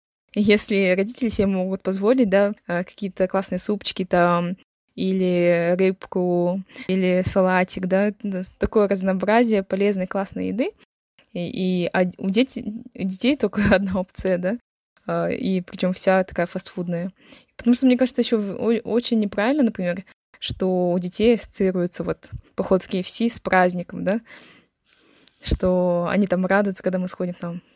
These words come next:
в Макдональдс или в К Ф С, потому что у них вот это как раз там какая-то почему-то в голове ассоциация, что родители меня водят, да, вот по каким-то таким семейным событиям туда.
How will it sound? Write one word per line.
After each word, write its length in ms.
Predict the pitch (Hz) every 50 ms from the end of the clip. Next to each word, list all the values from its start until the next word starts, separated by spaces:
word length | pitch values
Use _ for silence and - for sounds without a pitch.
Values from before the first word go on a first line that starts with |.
| _ _ -
в 140 | 190 175 175
Макдональдс 640 | 180 180 180 175 180 185 185 180 180 185 185 - -
или 120 | 175 175
в 100 | - -
К 80 | - 175
Ф 160 | 170 185 -
С, 320 | - - - 226 262 294 - - - - - - - _ -
потому 320 | - 185 - - 190 190
что 180 | - - - 185
у 40 |
них 260 | 185 196 233 254 - -
вот 260 | 196 180 - _ -
это 300 | 175 - - 185 - -
как 320 | _ - - - - -
раз 280 | 170 190 190 190 185 -
там 120 | - 175
какая-то 260 | - - 185 170 -
почему-то 300 | - 180 - - 185 -
в 40 | 165
голове 280 | 170 180 175 175 175 170
ассоциация, 560 | 175 - - - - 175 196 196 - - 196
что 260 | - - - 170 180 - - - - _ -
родители 380 | 185 180 180 190 - - 196 180
меня 180 | 175 175 170
водят, 340 | 170 180 180 190 190 180 160
да, 140 | 170 170 175
вот 120 | 180 175 - - - _ _ _
по 80 | - -
каким-то 300 | - - - 175 - 180
таким 200 | - - - 175
семейным 320 | - - 185 180 175 170 -
событиям 420 | - 165 175 214 - 190 165 180
туда. 280 | - - 160 156 160